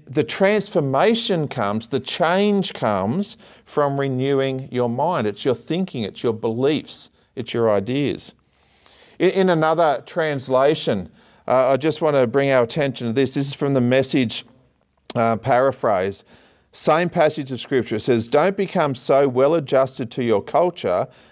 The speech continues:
that you fit into it without even thinking. Instead, fix your attention on God. You'll be changed from the inside out. Readily recognize what he wants from you and quickly respond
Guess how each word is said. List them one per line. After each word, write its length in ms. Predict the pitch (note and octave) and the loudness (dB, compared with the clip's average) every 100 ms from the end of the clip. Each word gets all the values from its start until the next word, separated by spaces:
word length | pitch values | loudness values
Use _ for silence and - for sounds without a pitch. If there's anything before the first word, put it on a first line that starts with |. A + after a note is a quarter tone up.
| _ | _
that 160 | C3+ C3 | 0 2
you 140 | B2+ | -2
fit 260 | - D3+ - | -2 -2 0
into 400 | D3 E3 D#3 C#3 | 0 0 0 0
it 100 | A#2+ | 0
without 500 | A2+ A2+ A#2 C3 - | 0 2 4 4 2
even 300 | A#2 A#2 A2+ | -2 -2 -4
thinking. 580 | - A#2+ A#2 A#2 E2+ E2 - _ _ _ | -4 -4 -2 -4 -8 -10 -20 _ _ _
Instead, 680 | - A#2 - C3 B2+ G3+ A3+ - _ _ _ | -4 -4 0 2 4 2 -4 -10 _ _ _
fix 460 | - - F#3 - - | -20 -2 -2 0 2
your 220 | G#3 G#3 | 4 4
attention 600 | G3+ F3 D3+ D3 D3+ C#3 | 2 -2 -4 -2 -2 -2
on 260 | - B2 A2+ | 0 0 2
God. 440 | B2 A2+ F2+ - - _ _ _ _ _ _ _ | 2 2 2 -4 -14 _ _ _ _ _ _ _
You'll 280 | C3 F3+ G3+ | 4 4 4
be 180 | F3 D3 | 2 0
changed 640 | - F#3 D#3 A2+ A2+ - | -2 0 2 2 -2 -4
from 140 | C#3 A#2 | -2 0
the 200 | A#2 C#3 | 0 -2
inside 520 | C#3 B2+ C#3 B2 A2 | -2 2 4 4 4
out. 380 | A2+ F2+ - - _ _ _ _ _ _ | 2 0 -4 -18 _ _ _ _ _ _
Readily 480 | B2 D#3+ G3+ G#3 F#3 | 2 4 4 4 2
recognize 1000 | B2 D3+ F3+ G#3 E3 D3 A#2+ B2 B2+ B2+ | 2 2 2 0 -2 0 2 2 0 0
what 200 | C3 G#2+ | 0 2
he 220 | C#3+ F#3+ | 0 0
wants 300 | D3 C3+ A#2 | 0 -2 -4
from 240 | B2+ G2+ | -6 -4
you 320 | F#2 F#2+ B2+ E3+ - - - | -2 -2 -2 -4 -12 -14 -6
and 180 | B2+ B2 | -4 -2
quickly 460 | - F3 - F3 | 0 0 2 0
respond 800 | C#3 B2+ - C3+ C3 C3 B2+ - | 2 -2 -2 0 2 2 -2 -6